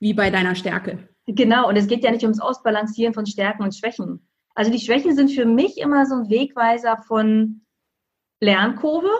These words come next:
Speaker 2: So, so, wenn ich das mit der Straße vergleiche, hier ist irgendwie so ein Feldweg, der endet hier. Da ist deine Schwäche, die versumpft da irgendwie, ähm, nimm sie wahr. Es ist total wichtig, dass
Speaker 1: Mhm.
Speaker 2: du sie kennst,
Speaker 1: Mhm.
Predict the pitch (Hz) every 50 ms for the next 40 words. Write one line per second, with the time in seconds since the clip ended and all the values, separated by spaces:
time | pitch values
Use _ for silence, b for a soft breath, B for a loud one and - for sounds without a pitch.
0 | 494 - _ - - 220 233 277 381 427 403 - 269 240 233 240 240 240 233 233
1 | 233 226 214 214 220 233 226 247 226 233 233 220 220 220 - - 180 220 262 -
2 | 277 - 262 240 220 220 214 233 240 240 254 226 220 240 254 247 247 - 226 226
3 | 226 214 214 208 202 202 196 196 240 277 277 277 285 302 320 339 359 359 - _
4 | _ _ _ _ _ _ _ _ _ _ _ _ _ - 226 - - 226 226 226
5 | 220 220 220 202 185 175 165 175 175 180 - _ _ _ _ _ _ _ _ _
6 | _ _ _ _ - 202 196 208 214 214 220 214 - - 208 190 196 190 - -
7 | 240 277 277 330 320 311 302 285 254 247 233 - 226 202 214 269 330 320 - -
8 | 294 254 233 180 262 254 269 269 269 220 240 240 233 - - 208 214 220 233 254
9 | 254 247 254 208 196 190 226 277 302 285 262 254 - 240 233 220 208 196 214 285
10 | 285 - 285 226 202 185 220 262 208 202 202 202 - - 226 285 392 440 - 190
11 | 190 254 -